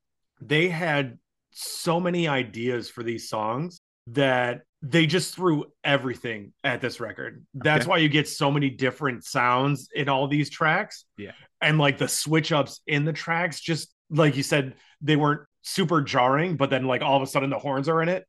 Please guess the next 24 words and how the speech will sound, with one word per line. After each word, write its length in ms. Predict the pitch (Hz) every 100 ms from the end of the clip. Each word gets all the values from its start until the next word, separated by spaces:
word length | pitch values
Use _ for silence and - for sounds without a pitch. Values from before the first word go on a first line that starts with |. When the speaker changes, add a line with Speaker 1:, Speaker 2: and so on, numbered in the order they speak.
| -
Speaker 1:
after, 300 | 139 147 143
like, 200 | 139 135
an 120 | 135 -
eighties 340 | 143 151 151
kind 260 | - 160 151
of, 80 | 139
like, 240 | 139 120
metal 500 | 127 120 127 151 165
vibe 400 | 147 175 180 202
going 300 | 190 214 214
on. 240 | 214 226 262 - _ _
It's 180 | 202 180
almost 280 | 214 185 196
every 220 | 160 156
song 260 | 165 160 156
on 80 |
this 160 | 127 110
record, 480 | 131 151 113 135 135 _ -
Speaker 2:
Mm-hmm. 200 | 107 113 -
Speaker 1:
but 160 | 147 165
they 80 | 175
were 100 | 160
just 200 | 147 175
like, 320 | 156 143 -